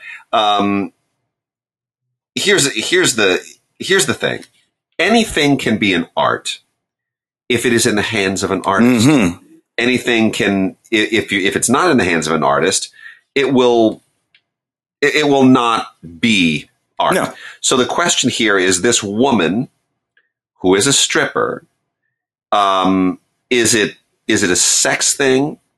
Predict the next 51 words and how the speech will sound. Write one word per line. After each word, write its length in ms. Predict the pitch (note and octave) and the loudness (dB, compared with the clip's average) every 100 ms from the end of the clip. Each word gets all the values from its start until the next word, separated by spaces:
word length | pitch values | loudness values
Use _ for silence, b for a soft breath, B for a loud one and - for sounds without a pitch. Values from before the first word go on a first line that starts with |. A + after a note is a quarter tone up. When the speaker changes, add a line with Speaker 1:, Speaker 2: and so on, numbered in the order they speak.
| _ - | _ -4
Speaker 1:
Is 160 | F#2 E2+ | 0 0
it 60 | |
a 40 | - | -2
feminist 540 | - A#2+ B2 B2 - | -4 0 2 2 0
thing? 420 | A#2+ A#2 A#2+ A2 - | 0 0 0 -2 -4
Is 140 | G2+ | -2
it 60 | G#2 | 0
an 140 | G2 - | -2 -2
art 300 | D#2+ - - | -2 -4 -4
thing? 140 | - B2 | 0 4
Speaker 2:
Mm-hmm. 280 | A#2 D#2+ - _ _ _ _ _ _ _ G#2+ | 4 0 -4 _ _ _ _ _ _ _ -4
Speaker 1:
And 520 | G2 F#2 F2 F2 F2+ F#2 D#2 D2+ D#2 | -2 0 2 2 2 0 -2 -8 -2
that's 360 | G#2+ A2 - | -2 0 -2
the 80 | - | -2
question 680 | - G#2+ - - E2 D#2 D#2 | -2 -2 -2 -2 -2 -2 -2
that, 160 | D#2+ - | -2 -4
that 140 | D2+ D#2+ | -2 0
is 80 | |
sort 160 | - E2+ | 0 0
of 120 | D#2 | -2
posed 400 | - F2+ F2 D#2+ | -2 0 0 0
here. 300 | C#2 A#1 A#1+ - | -4 -4 -4 -4
And, 500 | D#2+ D2+ D2+ D2+ D2 | -4 -2 -2 -2 -4
uh, 460 | - D#2 D2+ D2+ D2+ | -2 0 2 0 0
Gus 240 | E2 D#2+ | -2 -4
Van 140 | E2+ D2+ | -4 -4
Sant 320 | E2 D#2 D#2 | -4 -4 -4
weighs 340 | D#2 D2+ D2 | -2 -2 -2
in, 280 | D#2 D2+ D2+ | -2 -2 -2
and 80 | C#2 | -4
a 40 | |
lot 200 | C#2 C#2+ | -2 -2
of 60 | D2 | -2
other 140 | D#2 | -2
people 340 | - D#2 D#2 D2 | -4 -4 -4 -2
weigh 260 | D2 C#2+ | -2 -2
in. 280 | C#2 C#2+ D2 - | -2 -4 -6 -4
Speaker 2:
Yeah, 220 | B2 G2 | -2 0
they 120 | B2 | 0
should, 200 | - A2+ | 0 0
they 80 | C3 | 0
should 140 | - | 0
have 80 | C3 | -2
Speaker 1:
And 60 | C3 | 0
Speaker 2:
asked 120 | - | 2
me. 140 | C#3+ | 2
I 100 | B2 | 2
would 120 | B2+ B2 | 4 4
have 80 | |
weighed 220 | A#2 A2 G2 | 4 2 0
in. 220 | F#2 | -2